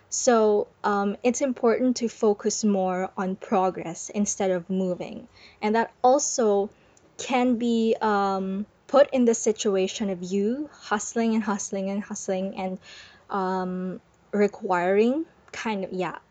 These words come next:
ki-, kind of requiring yourself to be busy instead of just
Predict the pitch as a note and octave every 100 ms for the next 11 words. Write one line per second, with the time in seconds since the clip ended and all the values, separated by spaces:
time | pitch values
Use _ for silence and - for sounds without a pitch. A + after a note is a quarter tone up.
0 | _ - - - - - B3 A#3+ G3+ G3
1 | - F#3+ F#3+ F#3+ F#3 F3+ F#3+ F3+ - F#3
2 | F3 E3 E3 _ F3 F3 C4+ D#4+ F#4+ _
3 | _ - _ - B3+ - C#4+ C#4 A#3 C#4
4 | - -